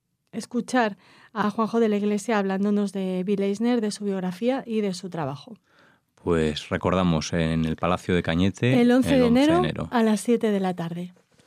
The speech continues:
Speaker 2: Bueno, ¿cerramos con qué?
Speaker 1: Cerramos
Speaker 2: Cerramos.
Speaker 1: con otra invitación,
Speaker 2: Ujú.
Speaker 1: <laughs> porque en el mar-, en el marco del Día Internacional de la Memoria del Holocausto y la Prevención de los Crímenes contra la Humanidad,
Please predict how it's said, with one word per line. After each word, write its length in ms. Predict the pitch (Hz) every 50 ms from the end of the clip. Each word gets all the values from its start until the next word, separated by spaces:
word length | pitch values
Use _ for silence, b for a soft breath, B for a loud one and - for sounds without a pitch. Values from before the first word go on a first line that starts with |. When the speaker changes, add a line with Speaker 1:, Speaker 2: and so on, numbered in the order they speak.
| b b b b b b b b b b b b b b _
Speaker 2:
Bueno, 200 | - 107 113 104
¿cerramos 640 | - - 95 85 95 107 110 107 98 92 - - -
con 180 | - 95 87 80
qué? 220 | - - 101 104
Speaker 1:
Cerramos 300 | - - - - - -
Speaker 2:
Cerramos. 420 | - 262 247 247 269 285 320 302 -
Speaker 1:
con 180 | 294 277 254
otra 180 | 262 285 339 330
invitación, 680 | 320 285 277 247 240 226 208 - 196 180 180 185 196 -
Speaker 2:
Ujú. 460 | - - 165 233 240 - 214 247 220
Speaker 1:
<laughs> 20 | -
porque 280 | 240 233 233 - 247
en 80 | 233 226
el 120 | 226 226
mar-, 380 | 233 240 247 262 277 277 262 -
en 140 | 262 233 226
el 100 | 226 226
marco 280 | 233 247 254 254 285
del 180 | 269 262 247 240
Día 100 | 254 247
Internacional 760 | 240 226 247 233 220 226 220 - 233 220 214 214 208 208 208
de 120 | 214 208
la 80 | 202 196
Memoria 380 | 196 202 202 208 214 220 208
del 180 | 208 208 202 202
Holocausto 580 | 196 196 196 185 - 214 233 247 240 - - 226
y 40 |
la 120 | 202 185 180
Prevención 500 | 185 202 202 196 185 180 - 240 220 202
de 80 | 208
los 200 | 196 202 202 -
Crímenes 420 | - 226 233 214 208 202 196 202 -
contra 340 | - 214 202 190 - 185 185
la 120 | 190 190
Humanidad, 520 | 185 202 220 240 240 226 214 214 214 220